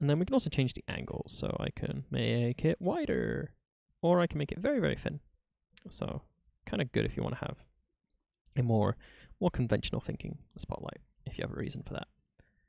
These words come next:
And, uh, let me bring this up a little bit more so it's a bit more visible. We also have angular fall off and near clip as sliders. So you can see how that this one makes it much,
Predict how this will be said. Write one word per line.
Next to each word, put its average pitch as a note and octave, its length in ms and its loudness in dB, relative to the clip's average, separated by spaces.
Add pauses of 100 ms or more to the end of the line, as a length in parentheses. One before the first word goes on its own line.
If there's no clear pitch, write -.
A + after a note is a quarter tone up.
(500)
And, B2+ 300 2
uh, B2 180 2
let - 100 -4
me F#3+ 100 0
bring B2 240 2
this - 160 0
up - 120 -4
a - 40 -4
little C3 160 -2
bit - 120 -4
more B2 280 2
so - 100 -6
it's C3 80 -2
a - 40 -4
bit - 80 -2
more B2 160 0
visible. B2+ 440 6
We C#3 80 4
also F3 260 4
have A2+ 300 4 (320)
angular C3 300 4
fall C3 300 4
off C3 180 4
and A2 140 0
near C3+ 160 4
clip - 340 -4 (140)
as D3+ 120 2
sliders. D#3 640 0 (640)
So - 160 0
you D3 80 6
can D3 120 0
see F#3 160 2
how D#3 160 4
that B2 240 4 (520)
this - 180 -2
one B2 120 4
makes B2 240 2
it - 180 -2
much, - 460 -2